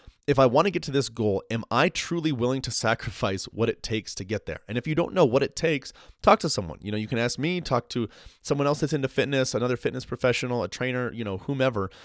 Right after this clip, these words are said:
someone who's been through it before. See what they think about it. Um, and if it's not appealing to you, that's okay. You don't have to sit there and feel bad because you want your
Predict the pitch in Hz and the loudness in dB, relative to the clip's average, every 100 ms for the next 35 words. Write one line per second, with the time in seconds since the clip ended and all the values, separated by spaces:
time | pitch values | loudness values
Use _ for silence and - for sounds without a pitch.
0 | - - 131 131 117 110 98 117 135 151 | -18 -4 0 0 2 -2 0 -2 -2 0
1 | 139 - 113 120 117 110 104 _ _ _ | -2 -2 -4 2 2 2 -2 _ _ _
2 | _ _ _ - - 147 147 95 120 - | _ _ _ -10 -4 -2 0 2 0 0
3 | 95 113 - 95 104 98 90 - - - | -4 -4 -8 -4 -2 0 -2 -6 -16 -20
4 | - 120 110 - 139 143 170 - 147 190 | -6 -2 -2 0 0 2 2 2 2 2
5 | 143 - 190 175 143 147 - 147 220 - | 0 -2 -2 -4 -2 -2 -2 -2 -2 2
6 | 196 - 202 226 214 127 _ _ - - | 0 0 -4 -2 -2 -4 _ _ -20 -6
7 | 160 208 - 175 196 - 165 - 185 202 | 4 4 4 -2 -2 -2 -2 0 2 2
8 | 185 160 185 165 180 202 185 151 - 156 | 2 0 -2 0 2 2 2 0 -2 0
9 | 160 147 180 - 156 | 2 2 2 0 -4